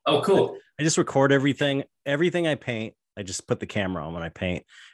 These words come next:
Speaker 2: And then, um, when a piece is done, I just do a ti-, I sh-, shrink it down. So it's a time lapse. And then I just,
Speaker 1: Okay.
Speaker 2: I do time lapses. I basically post everything that I'm working on as I'm doing it. Um,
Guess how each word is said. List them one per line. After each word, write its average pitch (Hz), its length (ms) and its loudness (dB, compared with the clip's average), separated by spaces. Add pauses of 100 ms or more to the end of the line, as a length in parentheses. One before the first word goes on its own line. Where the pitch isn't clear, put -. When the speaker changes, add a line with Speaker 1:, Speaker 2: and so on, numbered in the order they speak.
Speaker 2:
And 110 180 4
then, 117 440 4 (440)
um, 98 540 -4 (180)
when 110 200 -2
a - 20 0
piece 107 220 2
is 98 100 -2
done, 120 280 2
I 110 80 2
just 95 260 -4
do 107 120 0
a 95 40 -2
ti-, 113 160 -4
I 98 260 -4
sh-, - 340 -6 (140)
shrink - 380 -4
it 110 120 -4 (180)
down. 113 420 0
So 101 240 -2
it's - 140 -8
a - 40 -10
time 117 280 -2
lapse. 127 460 -2
And 113 140 -6
then 117 60 0
I 123 100 6
just, - 160 2
Speaker 1:
Okay. - 100 -4 (340)
Speaker 2:
I 123 100 2
do 120 180 4
time 139 300 2
lapses. 135 640 0 (280)
I 127 80 -2
basically 127 880 2 (420)
post 120 400 2
everything 123 580 -2
that 113 120 0
I'm 107 180 -2
working 110 380 -6
on 131 360 -6
as 113 220 -4
I'm 110 160 -2
doing 110 260 -4
it. 131 180 -6 (600)
Um, 98 680 -6